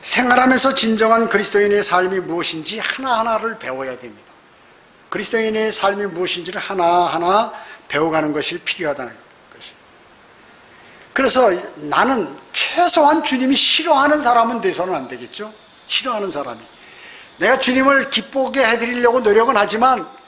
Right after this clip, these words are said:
그래도 여러 가지 부족해서 못한다면 최소한 싫어하는 사람은 되-, 되어서는 안 된다는 거죠. 오히려 주님을 기쁘게 해드리는 그러한 그리스도인이 되어야죠. 그 대단한 것이죠.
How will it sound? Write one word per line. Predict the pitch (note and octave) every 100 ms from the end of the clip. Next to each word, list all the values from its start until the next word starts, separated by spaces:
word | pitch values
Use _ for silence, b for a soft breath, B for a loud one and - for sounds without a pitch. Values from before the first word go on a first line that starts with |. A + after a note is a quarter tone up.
| -
그래도 | - A#3 C4
여러 | G#3 A3
가지 | A#3 C4
부족해서 | - G3 G#3+ G#3+ B3
못한다면 | G#3 - G3 F3 E3+ A3 A3 D#3 - - -
최소한 | - A3+ G3 A3+
싫어하는 | - D4 C#4 C4+
사람은 | B3+ G#3 G3+ A3+
되-, | D#3 D3 D3+
되어서는 | D3+ D3+ D3+ F#3
안 | B2
된다는 | A#2+ A2 A2
거죠. | - A2 - - - - - - - - - - - B B B B -
오히려 | E3+ F3+ F3+
주님을 | F3 E3+ E3 D#3+
기쁘게 | - D#3+ - A#3 A3
해드리는 | A3 G#3 A3 B3 C4 -
그러한 | G#3 G3 A3+ A#3+
그리스도인이 | - A#3 - A#3 A3 G#3+
되어야죠. | C3+ G#2+ - - -
그 | G3
대단한 | D#3+ G3 C4 G3
것이죠. | - - - -